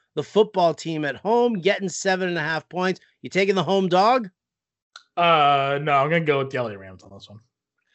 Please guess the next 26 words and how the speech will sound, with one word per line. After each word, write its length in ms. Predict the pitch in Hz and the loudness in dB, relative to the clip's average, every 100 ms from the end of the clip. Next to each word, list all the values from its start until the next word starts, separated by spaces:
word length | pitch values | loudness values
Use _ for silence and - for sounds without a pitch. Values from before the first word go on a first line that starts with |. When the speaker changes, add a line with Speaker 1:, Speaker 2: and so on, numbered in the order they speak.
| _ _ _ _ | _ _ _ _
Speaker 1:
I 40 | - | -20
feel 260 | - 147 | -12 -6
like 160 | 156 147 | -4 -4
that's 240 | 147 143 | -4 -6
definitely 720 | 127 113 147 143 143 135 139 | -12 -4 -4 -2 -6 -6 -6
a 40 | 123 | -4
necessary 680 | 127 117 120 - 120 117 | -4 -6 -10 -8 -6 -6
thing. 340 | 113 127 117 120 | -6 -4 -4 -2
I 100 | 143 | 0
don't 140 | 226 | 2
like 160 | 214 208 | 2 2
the 100 | 185 | -2
half 300 | 170 180 - | 0 0 -2
point 380 | - 185 175 - | -4 -2 -2 -2
there, 260 | 160 151 | 0 0
but 300 | 135 143 139 | -2 -2 0
Speaker 2:
Kyle 180 | 208 339 | 2 2
Speaker 1:
I'm 80 | 247 | 4
Speaker 2:
Allen 140 | 254 | 4
Speaker 1:
with 100 | 190 | 2
Speaker 2:
is 80 | 151 | -2
Speaker 1:
you. 80 | 165 | 0
Speaker 2:
not 120 | 156 | 0
a 20 | |
good 180 | 143 135 | -2 -12
quarterback, 440 | 135 113 104 - | -12 -14 -16 -20